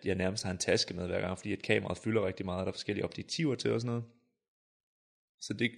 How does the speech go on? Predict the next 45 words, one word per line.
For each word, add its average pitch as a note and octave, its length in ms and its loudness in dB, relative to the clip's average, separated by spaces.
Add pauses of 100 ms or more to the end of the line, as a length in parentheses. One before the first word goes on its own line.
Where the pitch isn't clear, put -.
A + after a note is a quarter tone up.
og G#2+ 80 0
det, B2 160 6
øh, G#2 360 6 (800)
og A#2 100 -6
det A#2 100 2
gider C#3+ 200 6
jeg F#2 100 6
ikke, - 280 0
øh, F2 280 0
men A2+ 80 -4
jeg G#2+ 80 6
vil G#2 80 6
stadigvæk B2+ 280 6
gerne A#2 220 2
have A2+ 120 2
lidt F#2+ 160 2
bedre A#2+ 280 8
billeder, G#2+ 260 4
end F#2+ 100 -2
det G2+ 180 2
min F#2+ 320 -4
telefon G#2+ 440 -2
kan G2+ 120 -4
levere. F#2+ 280 -2 (360)
Jeg G#2 160 0
synes G#2+ 140 -4
ikke, G#2 140 -2
det G#2 80 0
leverer F#2 340 2
sådan, F2+ 340 -8 (720)
altså, - 180 -6 (880)
det G#2 80 0
kan G#2 100 8
ikke G#2+ 120 6
zoome, G2 360 2
så - 100 -8
zoomer G#2 280 0
jeg F2+ 100 0
digitalt, - 500 0
og - 60 -10
så G#2 80 -2
bliver G2 180 2
det - 80 -2
noget - 460 -8
skrammel, - 380 -2